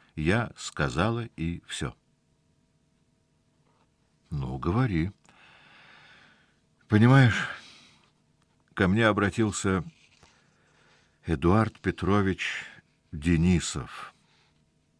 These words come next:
«Какой Денисов?» встрепенулся Юра. «Тот самый?» «Тот самый.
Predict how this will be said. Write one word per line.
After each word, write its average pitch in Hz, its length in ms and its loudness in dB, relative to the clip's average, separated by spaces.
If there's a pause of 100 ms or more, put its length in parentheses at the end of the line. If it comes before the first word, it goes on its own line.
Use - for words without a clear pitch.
(1000)
«Какой 123 360 -2
Денисов?» 76 640 -2 (560)
встрепенулся 73 760 -4
Юра. 69 360 -4 (1300)
«Тот 95 240 -2
самый?» 107 680 -2 (1700)
«Тот 143 200 0
самый. 69 440 -4